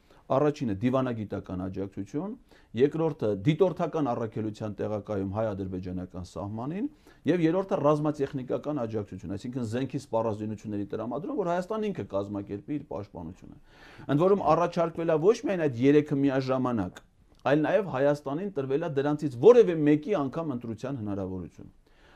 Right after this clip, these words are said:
Առաջին հավաքական անվտանգության խորհրդի նիստը Հայաստանին օգնության տրամադրելու հարցով հրավիրվել է երկու հազար քսաներկու թվականի հոկտեմբերի քսանութին, այսինքն դիմել ենք սեպտեմբերի տասներեքին,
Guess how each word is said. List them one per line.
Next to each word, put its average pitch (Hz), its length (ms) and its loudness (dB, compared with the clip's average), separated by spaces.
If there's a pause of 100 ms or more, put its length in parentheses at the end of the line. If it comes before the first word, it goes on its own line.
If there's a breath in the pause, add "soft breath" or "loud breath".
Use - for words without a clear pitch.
(140 soft breath)
Առաջին 185 500 2
հավաքական 143 640 0
անվտանգության 127 640 -6
խորհրդի 107 480 -4
նիստը 113 320 -6
Հայաստանին 104 480 -6
օգնության 104 460 -10
տրամադրելու 101 640 -8
հարցով 110 380 -8
հրավիրվել 131 480 -4
է 165 80 -2
երկու 127 340 -6
հազար 127 240 -8
քսաներկու 120 500 -8
թվականի 110 480 -8
հոկտեմբերի 123 560 -8
քսանութին, 110 640 -6
այսինքն 123 240 -8
դիմել 147 320 6
ենք 143 140 0
սեպտեմբերի 107 520 -6
տասներեքին, 98 680 -8